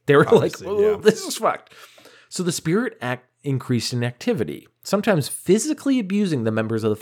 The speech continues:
Speaker 1: family. Joel, Richard, and Williams, uh, and especially Betsy, were subjected to being struck, pinched, and having their hair pulled relentlessly by the Bell Witch.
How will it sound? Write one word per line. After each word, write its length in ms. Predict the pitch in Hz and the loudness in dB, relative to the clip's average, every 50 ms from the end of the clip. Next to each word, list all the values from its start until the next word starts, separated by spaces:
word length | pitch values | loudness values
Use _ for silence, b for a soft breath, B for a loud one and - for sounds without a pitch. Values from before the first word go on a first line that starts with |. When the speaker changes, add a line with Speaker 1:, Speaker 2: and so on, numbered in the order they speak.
| 185 | -2
Speaker 1:
family. 340 | 180 123 78 55 50 - - - _ B B B B B B B B B B | -2 -2 -4 -6 -10 -14 -16 -20 _ B B B B B B B B B B
Joel, 380 | 104 123 151 160 180 226 208 | 4 6 6 8 8 6 4
Richard, 380 | 156 127 127 127 - 147 143 135 | 4 2 0 2 2 0 2 2
and 160 | 123 120 123 | 2 2 2
Williams, 640 | 151 190 151 113 110 107 104 107 110 110 - - B B B B B B B | 2 2 2 2 0 -2 -2 -2 -4 -6 -8 -10 B B B B B B B
uh, 260 | - 120 117 110 101 - - | 0 2 2 2 2 0 0
and 180 | 131 127 117 | -2 0 0
especially 500 | 113 - - 240 285 - - - 135 117 | -2 0 2 2 2 2 2 2 2 2
Betsy, 440 | 104 101 92 85 - - 98 95 101 - - | 2 2 -2 -2 -2 -4 -4 -4 -4 -2 0
were 100 | 123 123 | -2 0
subjected 720 | - - - 214 233 - 202 190 - - 151 135 120 - | 0 2 2 2 2 2 -2 -4 -2 -2 -4 -4 -4 -4
to 160 | - 127 110 | -4 -4 0
being 260 | 110 113 107 98 95 | 0 0 -2 -2 -4
struck, 640 | - - - - - 135 160 - - - - - _ _ _ _ _ _ _ _ | -8 -10 -12 -6 0 0 0 0 0 -8 -18 -20 _ _ _ _ _ _ _ _
pinched, 500 | - 180 220 320 - - - - - - - _ | -2 0 0 0 -2 -4 -8 -8 -10 -12 -16 _
and 120 | - 120 110 | -8 -6 -2
having 260 | 123 151 160 175 170 | 0 0 0 0 2
their 140 | 151 139 127 | 2 2 0
hair 340 | 113 - - 240 285 349 320 135 | 0 -2 -4 -2 -2 -2 -2 -2
pulled 360 | - 127 110 95 90 87 - | 0 0 0 0 -2 -4 -6
relentlessly 1000 | 98 107 120 - - - 113 104 127 156 233 - - 156 101 - - - 92 90 | -4 -4 -4 -4 -4 -8 -8 -2 0 0 0 0 -4 -8 -8 -8 -8 -8 -6 -6
by 160 | 85 90 98 101 | -4 -2 -2 -2
the 80 | 104 | 0
Bell 220 | 98 113 117 113 104 | 0 0 0 2 0
Witch. 500 | 95 78 - - - - - - - | 0 -4 -4 -8 -8 -8 -8 -8 -12